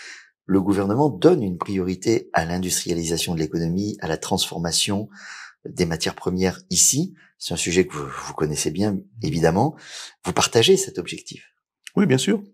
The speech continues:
Speaker 1: Mais
Speaker 2: Mais, euh, ap-, après, qu'est-ce qu'on met en place pour que ce soit une réalité ?
Speaker 1: Est-ce que la
Speaker 2: Quand
Speaker 1: méthode,
Speaker 2: vous avez
Speaker 1: la
Speaker 2: une
Speaker 1: méthode pour y parvenir
Speaker 2: quand,
Speaker 1: ne,
Speaker 2: quand,
Speaker 1: ne vous
Speaker 2: quand,
Speaker 1: convient
Speaker 2: quand,
Speaker 1: pas ?
Speaker 2: quand vous avez une fiscalité qui n'est pas incitative au développement industriel, quand vous avez,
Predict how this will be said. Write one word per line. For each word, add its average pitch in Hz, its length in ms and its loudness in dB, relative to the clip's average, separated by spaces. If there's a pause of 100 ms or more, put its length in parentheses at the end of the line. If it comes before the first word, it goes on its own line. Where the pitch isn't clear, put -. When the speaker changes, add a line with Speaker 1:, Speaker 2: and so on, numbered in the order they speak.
(600)
Speaker 1:
Mais 92 360 4 (140)
Speaker 2:
Mais, 120 300 2 (140)
euh, 110 160 -2 (140)
ap-, 113 120 -2 (140)
après, - 540 2
qu'est-ce - 160 -4
qu'on 117 120 -4
met 123 100 0
en 117 140 -2
place - 580 0 (260)
pour - 100 4
que - 100 -6
ce 101 120 -4
soit 101 180 0
une 104 100 0
réalité ? 95 560 -4 (120)
Speaker 1:
Est-ce 98 160 6
que - 80 2
la 98 120 4 (120)
Speaker 2:
Quand 147 140 8
Speaker 1:
méthode, 123 100 6
Speaker 2:
vous 127 140 2
avez 127 180 4
Speaker 1:
la 117 80 8
Speaker 2:
une 110 60 6
Speaker 1:
méthode 139 300 8
pour 127 120 4
y 110 80 2
parvenir 110 400 0
Speaker 2:
quand, 156 160 4
Speaker 1:
ne, 113 40 -2
Speaker 2:
quand, 165 120 4
Speaker 1:
ne 135 60 -4
vous 107 60 -4
Speaker 2:
quand, - 100 2
Speaker 1:
convient 107 280 4
Speaker 2:
quand, 180 120 4
Speaker 1:
pas ? - 100 -6
Speaker 2:
quand 165 120 4
vous 139 120 -4
avez 131 160 -2
une 127 100 -2
fiscalité 117 560 -6
qui 113 100 -6
n'est 98 100 0
pas 151 160 -2
incitative 107 800 -2 (760)
au 117 80 0
développement 92 400 2
industriel, 87 560 -4 (1160)
quand 170 360 8
vous 113 400 0
avez, 131 400 4